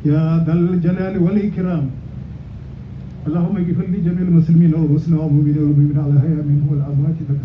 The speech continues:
سميع قريب مجيب الدعوات. اللهم أمرتنا بدعائك وأمرتنا بدعائك ووعدتنا بإجابتك. اللهم إنا دعوناك فاستجب لنا.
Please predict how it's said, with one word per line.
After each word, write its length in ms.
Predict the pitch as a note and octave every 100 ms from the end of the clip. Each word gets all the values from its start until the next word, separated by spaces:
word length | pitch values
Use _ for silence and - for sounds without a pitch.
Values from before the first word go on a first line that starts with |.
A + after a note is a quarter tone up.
| -
سميع 200 | C#3+ C#3+ C#3
قريب 260 | C#3 C#3 C#3 C#3+ C#3+
مجيب 240 | C#3+ C#3 D3
الدعوات. 540 | C3+ C#3 C#3+ C3+ B2 - - - - - - - - - - -
اللهم 340 | F3 G3+ G#3+ A3
أمرتنا 480 | G#3+ G#3+ G#3 G#3+ G#3
بدعائك 680 | G#3+ G#3+ G3 G#3+ - G3 - - - - - - - - - - - - - - - - -
وأمرتنا 600 | F#3+ G3+ G3+ G#3 G3+ F3+ F3+
بدعائك 400 | F3+ F3+ F3+ F#3
ووعدتنا 520 | E3+ F3 E3+ - F3+ F3+
بإجابتك. 840 | F3 F#3 D3 E3+ E3+ G#3+ - - - - - - - - - - - - - - - - - - -
اللهم 600 | F3+ F#3+ G3+ G3+ E3+ G#3+
إنا 360 | F#3+ G3 G3 F3+
دعوناك 420 | F3+ F3+ F3+ F3+ E3 - F3
فاستجب 400 | F3+ E3+ D#3+ D3+
لنا. 300 | D#3 C#3